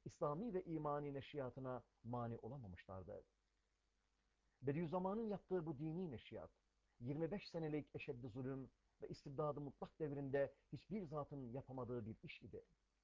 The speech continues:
Bediüzzaman Barla'ya bin dokuz yüz yirmi beş, bin dokuz yüz yirmi altı senelerinde nefyedilmiştir. Bu tarihler Türkiye'de yirmi beş sene devam edecek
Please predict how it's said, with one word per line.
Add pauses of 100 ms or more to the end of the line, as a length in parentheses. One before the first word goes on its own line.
(1080)
Bediüzzaman
Barla'ya (220)
bin
dokuz
yüz
yirmi
beş, (260)
bin
dokuz
yüz
yirmi
altı
senelerinde
nefyedilmiştir. (460)
Bu
tarihler (360)
Türkiye'de
yirmi
beş
sene
devam
edecek